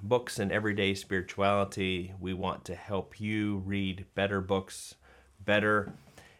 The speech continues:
And we're reading Dallas Willard's The Divine Conspiracy. Um, get it,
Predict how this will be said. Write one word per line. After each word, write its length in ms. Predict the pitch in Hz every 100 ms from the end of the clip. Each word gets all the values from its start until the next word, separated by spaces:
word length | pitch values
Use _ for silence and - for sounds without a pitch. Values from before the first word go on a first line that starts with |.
| _
And 540 | 101 117 117 117 113 107
we're 140 | 127
reading 580 | 127 123 123 123 120 120 110 - - - 95 98
Dallas 420 | 104 107 104 -
Willard's 420 | 104 101 95 -
The 120 | 98
Divine 400 | 92 98 98 98
Conspiracy. 1040 | 98 92 - 113 110 104 - 101 95 95 95 - - - - - - - _ _ -
Um, 560 | 98 98 92 87 90 92 - - _ _ _
get 180 | - 110
it, 240 | 113 -